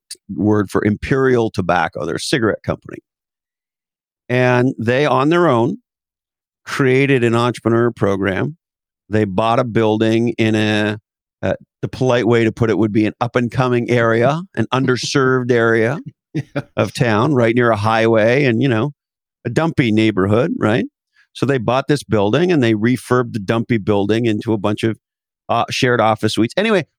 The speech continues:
Speaker 1: long story longer, they created an entrepreneurship program. You had to apply. If you got in, you got a bunch of things. You got discounted rent. You got shared office services, which this is way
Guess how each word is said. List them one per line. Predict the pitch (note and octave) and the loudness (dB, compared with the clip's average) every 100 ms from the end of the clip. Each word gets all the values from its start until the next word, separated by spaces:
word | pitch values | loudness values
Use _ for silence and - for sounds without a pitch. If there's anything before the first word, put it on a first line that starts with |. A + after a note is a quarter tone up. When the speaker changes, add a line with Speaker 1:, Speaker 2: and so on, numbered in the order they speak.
| - | -2
Speaker 1:
long | A#3 | -2
story | B3 A#3 G#3+ | 0 -2 2
longer, | F3+ G3+ D#3+ B2 - - _ | 2 2 2 0 -6 -20 _
they | A2 F3 | 0 0
created | F#3 - F3 D#3 C#3+ | -2 -2 0 2 2
an | A#2+ | 2
entrepreneurship | A2 A2 - G2+ F2+ - - | 2 0 -2 -2 0 -4 -2
program. | F2+ E2+ F2+ - | -2 -2 -4 -4
You | A2 | -2
had | G2+ G2+ | 0 0
to | A2+ | -2
apply. | A#2 - F#2 D2+ D2+ C3 _ _ _ - | -4 -2 0 0 -2 -6 _ _ _ -14
If | - | -4
you | G2+ | -2
got | A2 A2+ C3 | 2 2 2
in, | G2+ F#2+ C3 - _ _ | 2 0 -2 -6 _ _
you | A2 A2 | -2 2
got | A#2 | 2
a | A2 | 2
bunch | G#2+ A2 | -2 -2
of | B2+ | -2
things. | F#3+ G3 - - | -2 -2 -4 -4
You | F#2 | -2
got | F2+ G2 - - _ _ _ _ _ _ - G#2 | 0 0 -2 -6 _ _ _ _ _ _ -14 -8
discounted | A2 A2+ - A#2+ A2+ G#2 | -2 -4 -2 0 0 2
rent. | G#2 G2+ B2 - _ _ _ _ _ _ _ | 2 2 0 -4 _ _ _ _ _ _ _
You | G#2 G#2 | -4 0
got | G#2+ G#2 - | 2 0 -2
shared | - B2 A#2+ | -2 0 2
office | G#2+ G#2+ A2+ - | 2 0 -2 -2
services, | G#2 F#2+ G2 - C3 A#2 | -2 -2 -2 -2 -2 -2
which | G#2+ - - | -4 -4 -4
this | A#2 | -2
is | G2+ F#2+ | -2 0
way | G2+ G2+ | 2 2